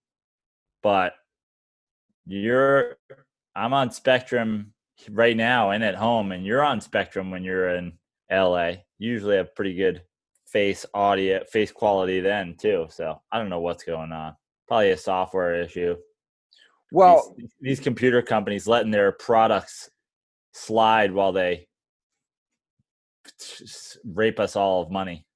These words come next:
Speaker 2: But it was like that when you got it, right?
Speaker 1: Yeah.
Speaker 2: So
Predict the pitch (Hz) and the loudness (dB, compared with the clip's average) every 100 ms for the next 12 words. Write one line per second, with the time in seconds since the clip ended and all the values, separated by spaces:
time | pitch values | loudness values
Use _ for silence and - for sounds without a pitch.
0 | _ _ 190 190 175 180 185 185 151 143 | _ _ 2 2 4 4 4 4 2 2
1 | 113 143 160 95 - 107 117 143 147 - | 4 6 6 4 0 -2 0 0 -4 -20
2 | _ - 98 104 - _ _ _ _ _ | _ -4 -2 -2 -8 _ _ _ _ _
3 | _ _ _ _ _ _ _ _ _ _ | _ _ _ _ _ _ _ _ _ _
4 | _ _ _ _ - 143 135 127 123 | _ _ _ _ -4 2 6 6 2